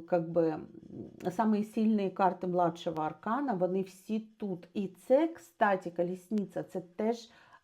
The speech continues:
війна. Колісниця в інших колодах, е,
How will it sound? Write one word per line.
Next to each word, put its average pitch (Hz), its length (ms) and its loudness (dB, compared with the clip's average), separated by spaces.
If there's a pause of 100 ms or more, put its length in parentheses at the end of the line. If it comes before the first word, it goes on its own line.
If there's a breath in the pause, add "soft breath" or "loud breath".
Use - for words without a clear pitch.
війна. 180 920 0 (640)
Колісниця 196 640 -2
в 190 120 -2
інших 175 280 -4
колодах, 214 500 -2 (340 loud breath)
е, 175 360 2